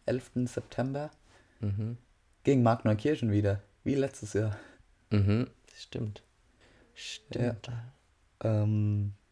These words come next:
Speaker 1: ja, ich, ich glaub, die Halle wird da voll.
Speaker 2: Definitiv.
Speaker 1: Auf jeden Fall.
Speaker 2: <laughs> Safe.
Speaker 1: Sicher.
Speaker 2: Ja, genau. Und dann, äh, ist das Ziel, haben wir ja schon gesagt, dass wir in die Playoffs wollen.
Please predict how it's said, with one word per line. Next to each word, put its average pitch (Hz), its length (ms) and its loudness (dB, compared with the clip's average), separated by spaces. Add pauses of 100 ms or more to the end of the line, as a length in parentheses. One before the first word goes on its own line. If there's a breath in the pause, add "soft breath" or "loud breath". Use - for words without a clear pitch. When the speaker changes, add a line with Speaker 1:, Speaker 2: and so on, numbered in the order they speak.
(800)
Speaker 1:
ja, 98 240 2
ich, 101 200 -4 (120)
ich - 200 -16
glaub, 113 240 2
die 107 120 2
Halle 110 260 0
wird 110 180 -2
da 101 100 0
voll. 101 360 -2 (720)
Speaker 2:
Definitiv. 104 580 -2 (680)
Speaker 1:
Auf - 120 -18
jeden 101 160 -4
Fall. 101 320 -2 (480)
Speaker 2:
<laughs> - 1080 -4
Safe. - 320 -10 (580 loud breath)
Speaker 1:
Sicher. - 360 -6 (760 loud breath)
Speaker 2:
Ja, 117 240 6
genau. 107 320 6
Und 98 140 4
dann, 110 240 2
äh, 107 320 2
ist - 240 -6
das 104 140 0
Ziel, 110 320 2
haben 110 100 2
wir 107 80 2
ja 107 100 2
schon 104 180 0
gesagt, 104 460 0 (240 loud breath)
dass - 180 -8
wir 110 80 2
in 110 60 2
die 107 60 0
Playoffs 113 420 -2
wollen. 104 280 0